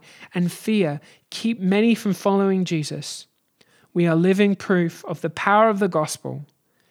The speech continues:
and the difference Jesus makes in our lives today. Dear Jesus, thank you that you are the truth. Thank you for those who have proclaimed Christ crucified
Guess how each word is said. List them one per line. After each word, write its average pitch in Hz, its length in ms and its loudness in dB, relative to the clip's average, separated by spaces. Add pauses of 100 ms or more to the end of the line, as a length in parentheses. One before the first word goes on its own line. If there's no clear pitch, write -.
(280)
and 156 120 -2
the 147 60 -2
difference 170 540 -2
Jesus 156 440 -2
makes 151 540 -6 (300)
in 160 100 -2
our 139 160 0
lives 143 540 -2
today. 143 460 -8 (2750)
Dear 180 160 4
Jesus, 151 640 -4 (240)
thank 196 360 0
you 160 140 0
that 156 160 -6
you 190 220 0
are 190 100 2
the 165 100 -2
truth. - 640 -10 (800)
Thank 214 420 -2
you 151 220 -8 (240)
for 175 140 -8
those 185 500 -2 (240)
who 185 100 -4
have 170 140 -4
proclaimed 196 580 -2
Christ - 340 -2
crucified 156 720 -4